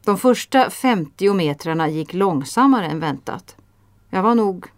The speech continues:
för spänd, helt enkelt. När jag hade bara tjugo meter kvar kändes det som om guldet var mitt. Så det tog lite tid att förstå att det blev silver. Men sen tänkte jag, "Äntligen!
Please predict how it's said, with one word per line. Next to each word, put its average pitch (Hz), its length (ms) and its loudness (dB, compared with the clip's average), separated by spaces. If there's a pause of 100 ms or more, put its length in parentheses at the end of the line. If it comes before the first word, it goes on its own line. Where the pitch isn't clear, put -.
för 240 240 -2
spänd, - 500 -4
helt 110 220 -12
enkelt. - 480 -14 (920)
När 240 140 4
jag 247 60 4
hade 254 200 2
bara 277 220 2
tjugo 277 500 -2
meter 165 320 -2
kvar - 380 -10 (260)
kändes 165 360 -2
det 151 100 -10
som 165 120 -8
om 175 140 -4
guldet 151 400 -10
var 110 80 -4
mitt. - 440 -12 (420)
Så - 120 -2
det 185 100 2
tog 196 180 2
lite 196 180 -2
tid 196 220 0
att 175 120 -2
förstå 175 340 -2
att 160 160 -4
det 156 60 -6
blev 156 180 -2
silver. 160 500 -2 (380)
Men 190 140 -4
sen 180 180 -2
tänkte 165 260 -4
jag, - 120 -4 (800)
"Äntligen! - 720 -8